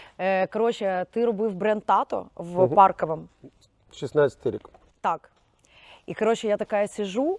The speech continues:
Speaker 1: і шістнадцятий рік, якраз барахолка, кураж, от ця от вся історія, то, що я до тебе приходжу, щоб ти мені порадив щось. І, коротше, я сижу, так от я пам'ятаю, я от так сижу, а ти там. І ти кажеш:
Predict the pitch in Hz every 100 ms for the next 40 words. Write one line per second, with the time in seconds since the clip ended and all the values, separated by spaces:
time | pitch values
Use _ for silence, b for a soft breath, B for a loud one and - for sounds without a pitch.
0 | - 202 214 196 214 - 233 320 359 330
1 | 294 185 147 - - 165 233 277 220 262
2 | 277 - 202 175 151 220 240 196 175 175
3 | 170 269 262 - 254 - 220 190 165 185
4 | - 196 214 240 226 - 220 226 240 202
5 | 214 - - 233 226 220 208 202 220 233
6 | 208 185 170 - - - _ b b b
7 | b b b b b b - 220 247 262
8 | 254 240 226 240 240 349 247 214 208 196
9 | 202 208 - 180 170 175 185 - _ -
10 | 180 - 185 180 311 - - 269 - 214
11 | 165 165 190 _ _ _ _ - 214 277
12 | 262 190 165 175 -